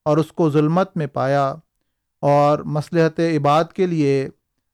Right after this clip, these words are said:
ایک اپنے عاجز بندے کو خاص کر دیا۔ کیا تمہیں اس سے کچھ تعجب ہے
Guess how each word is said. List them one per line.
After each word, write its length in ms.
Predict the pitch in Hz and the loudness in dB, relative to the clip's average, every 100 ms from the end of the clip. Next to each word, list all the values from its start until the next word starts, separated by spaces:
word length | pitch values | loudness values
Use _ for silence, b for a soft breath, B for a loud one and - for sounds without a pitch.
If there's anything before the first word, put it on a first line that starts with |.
| _ _ | _ _
ایک 360 | 147 151 156 156 | 2 2 2 -4
اپنے 380 | 160 - 160 156 156 | -8 -4 -2 -2 0
عاجز 360 | 156 160 196 | 0 0 -2
بندے 320 | 160 147 131 135 | -2 -2 -2 -4
کو 240 | 143 143 | -4 -4
خاص 320 | 139 156 151 | -2 -2 -2
کر 180 | - 127 | -6 -10
دیا۔ 280 | 117 123 127 - _ _ _ _ _ _ _ _ _ _ _ _ _ - | -10 -12 -12 -16 _ _ _ _ _ _ _ _ _ _ _ _ _ 0
کیا 160 | 170 | 2
تمہیں 300 | 180 196 202 | 2 2 2
اس 80 | 185 | 0
سے 120 | 214 | -2
کچھ 280 | 196 196 - | -2 -4 -4
تعجب 420 | 147 143 151 220 | -2 0 0 2
ہے 320 | 190 147 135 | 2 2 0